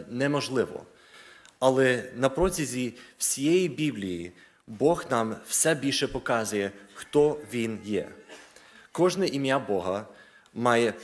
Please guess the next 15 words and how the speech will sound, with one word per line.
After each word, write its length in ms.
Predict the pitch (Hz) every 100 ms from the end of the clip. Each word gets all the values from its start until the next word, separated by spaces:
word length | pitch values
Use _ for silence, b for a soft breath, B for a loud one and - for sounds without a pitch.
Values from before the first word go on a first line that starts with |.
| -
певне 560 | 143 156 170 165 147 -
значення 760 | 107 123 131 139 147 139 131 131 B B
і 80 | 123
підкреслює 760 | 135 - - 147 156 - 123
певну 440 | 113 - 139 147 151
Його 480 | 123 107 110 113 110
рису 420 | - 135 147 - 131
характеру. 600 | 117 101 92 - 71 - - _ _ _ _ _ b b
Отже, 420 | - 139 - 98 104
коли 300 | - 131 151
люди 340 | 127 139 175 175
в 80 | 180
Старому, 420 | - 123 143 147
е, 460 | 131 131 135 117 -
Заповіті 760 | 110 131 143 107 92 - 104